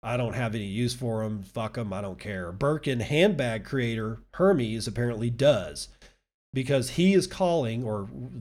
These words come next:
they are calling, uh, Meta Birkin N F Ts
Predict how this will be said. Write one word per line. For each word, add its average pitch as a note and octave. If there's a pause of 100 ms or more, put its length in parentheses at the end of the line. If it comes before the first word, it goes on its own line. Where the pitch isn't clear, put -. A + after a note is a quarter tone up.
they A#2+
are G2+
calling, G#2
uh, A2+
Meta C3+
Birkin A#2
N B2
F A#2
Ts A2